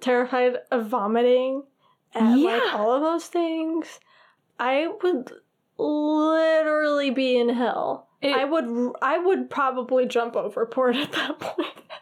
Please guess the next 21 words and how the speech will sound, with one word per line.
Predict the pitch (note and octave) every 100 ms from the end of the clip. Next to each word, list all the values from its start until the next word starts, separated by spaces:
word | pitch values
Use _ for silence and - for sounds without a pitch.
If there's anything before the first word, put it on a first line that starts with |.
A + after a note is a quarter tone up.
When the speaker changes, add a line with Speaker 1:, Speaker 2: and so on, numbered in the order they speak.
| -
Speaker 1:
I | - G4+
would | G4+ D#4
rather | C#4 C#4 D4
Speaker 2:
Be |
Speaker 1:
die. | E4+
Speaker 2:
like, | C4+ G3 G3+ G#3
"Fuck | F4+ D4
y'all." | G4 G#4 C#4
They'd, | B3 B3+
like, | C4 B3 A3 -
be | A#3+ A3+ G#3+ G3 -
catching | G3+ F#3+ - G3+ F#3
me | F#3 F#3+ G3+ -
escaping | G3 - F#3+ F#3 F#3
on | F3 E3+
my | E3
own | - D#3+ D#3+
lifeboat. | C#3+ - - - A#3 -
Speaker 1:
Yeah, | C4 A#3+ - - - B3+ -
yeah. | A#3+ B3
Speaker 2:
<laughs> | -